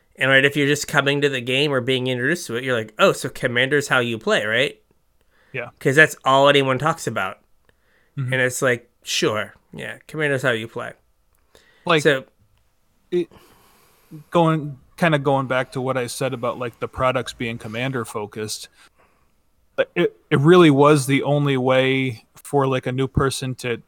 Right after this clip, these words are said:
Speaker 2: like, thinking about it, it really was the only way for a new person to get into Magic, because they've done away with, uh,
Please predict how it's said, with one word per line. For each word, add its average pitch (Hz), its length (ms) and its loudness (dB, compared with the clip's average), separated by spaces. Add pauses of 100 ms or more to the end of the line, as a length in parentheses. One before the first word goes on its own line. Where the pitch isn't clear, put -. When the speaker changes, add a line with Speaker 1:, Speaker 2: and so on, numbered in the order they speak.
(100)
Speaker 2:
like, 127 300 -2
thinking 151 320 0
about 110 280 -2
it, 110 100 -4
it 127 80 -2
really 151 240 6
was 143 260 6
the 123 140 -2
only 127 240 0
way 123 240 2
for 127 200 -2
a 113 40 -2
new 127 180 -4
person 123 380 0
to 113 60 -4
get 123 200 -2
into 127 220 -4
Magic, 127 560 -2 (360)
because 131 360 0
they've 127 240 0
done 143 180 6
away 135 380 4
with, 131 560 -2 (640)
uh, 117 280 4